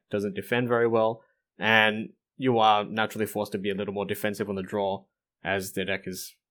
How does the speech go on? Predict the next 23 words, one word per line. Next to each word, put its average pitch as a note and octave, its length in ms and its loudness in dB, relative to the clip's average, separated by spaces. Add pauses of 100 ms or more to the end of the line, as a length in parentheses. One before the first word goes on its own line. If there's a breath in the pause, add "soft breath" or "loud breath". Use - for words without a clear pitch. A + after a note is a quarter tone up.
very F#2 160 -4
strong F#2+ 220 -8
proactively F2+ 600 -8
there. - 280 -14 (1500 soft breath)
Against D3 500 0
control B2 320 2
decks, C3 400 2
it's - 400 -8
pretty A3 200 -4
straightforward. G#2+ 680 0 (260)
You A#2 100 -8
just A2+ 220 -4
wanna G2 160 -2
cut F#2+ 320 0 (520)
your A2 140 0
removal A2 240 0
spells G#2 600 -2 (1040)
and B2 320 6
add G#2+ 240 2
Duress G2+ 300 -2
and G#2 100 -4
non-creature F2+ 400 -8
threats. F#2+ 400 -8